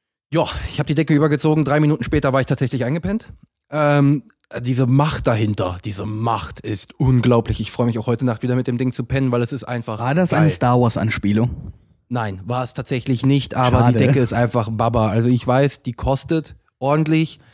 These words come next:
Speaker 1: aber wer sagt, ey, ich hab Schlafstörungen oder so, dem würde ich das, ja, Stößchen,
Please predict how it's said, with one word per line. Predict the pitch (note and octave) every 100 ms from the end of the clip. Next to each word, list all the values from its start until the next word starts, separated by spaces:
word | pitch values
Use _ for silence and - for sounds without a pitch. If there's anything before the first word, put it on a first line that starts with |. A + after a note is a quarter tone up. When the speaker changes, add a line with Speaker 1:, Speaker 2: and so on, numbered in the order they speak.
| _ -
Speaker 1:
aber | C3+ C3
wer | C3+ C3+
sagt, | C3+ -
ey, | C#3 C3
ich | B2+
hab | -
Schlafstörungen | C3+ C3+ - C3+ C3+
oder | B2+
so, | B2+ C3
dem | B2 A#2+
würde | A#2
ich | A2+
das, | A#2 - - _ -
ja, | A#2+ C3+
Stößchen, | B2+ B2+ C#3+